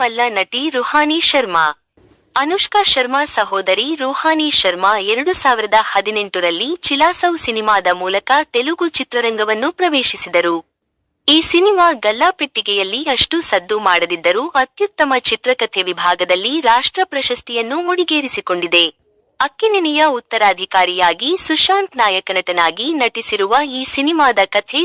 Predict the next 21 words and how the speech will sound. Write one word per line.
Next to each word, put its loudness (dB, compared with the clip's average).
ಸಂಪೂರ್ಣವಾಗಿ 0
ಒಂದೇ -2
ದಿನದಲ್ಲಿ -2
ನಡೆಯುವ 0
ಕಥೆಯಾಗಿದೆ. 0
ಭಾವನೆಗಳು 2
ಹಾಗೂ 0
ಹಾಸ್ಯ 0
ಎರಡನ್ನೂ -2
ತುಂಬಾ 0
ಅದ್ಭುತವಾಗಿ -2
ಚಿತ್ರಿಸಲಾಗಿರುವ -2
ಈ -6
ಸಿನಿಮಾದಲ್ಲಿ 0
ರುಹಾನಿ 0
ಶರ್ಮಾ 2
ನಟನೆಯ -2
ಮೂಲಕ -2
ಎಲ್ಲರ 0
ಗಮನ 0
ಸೆಳೆದಿದ್ದಾರೆ. 2